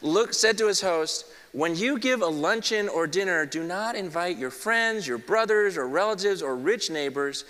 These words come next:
If they do, they may invite you back, and so you will be repaid. But when you give a banquet, invite the poor, the crippled, the lame, the blind, and you will be blessed. Although they cannot repay you,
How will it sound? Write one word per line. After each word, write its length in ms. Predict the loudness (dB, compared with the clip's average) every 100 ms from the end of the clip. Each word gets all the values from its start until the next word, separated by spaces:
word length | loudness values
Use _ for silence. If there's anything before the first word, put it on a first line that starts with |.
| -16 -18 0
If 200 | 0 2
they 180 | 0 2
do, 240 | 2 2
they 140 | 2
may 160 | -2 -2
invite 340 | 0 0 0
you 80 | -2
back, 460 | 0 2 2 -2 -8 -20 -8
and 160 | 0
so 220 | 2 4
you 160 | 2 0
will 180 | 0 -2
be 160 | -2
repaid. 560 | -4 -4 -4 -4 -4 -6 -10 -20 _ -20 -20 _
But 100 | 0
when 180 | 2 0
you 120 | 0
give 160 | 0 -2
a 60 |
banquet, 460 | 0 -2 -2 -2 -4
invite 440 | -4 -2 0 0
the 80 | -4
poor, 560 | -10 -4 0 0 -2 -6 -16 -10
the 80 | -10
crippled, 580 | -4 -2 -2 -2 -6 -8 -20 -4
the 100 | -2
lame, 500 | 0 -2 -2 -6 -8 -14 -8
the 100 | -6
blind, 580 | -2 0 0 -2 -6 -10
and 140 | -10 -6
you 100 | -6
will 120 | -4
be 100 | -6
blessed. 540 | -6 -6 -6 -8 -12 -16 _ _ -20 -20 2
Although 260 | 2 4
they 200 | 2 0
cannot 320 | 0 0 2
repay 320 | 0 -2 -2 -2
you, 320 | 0 -2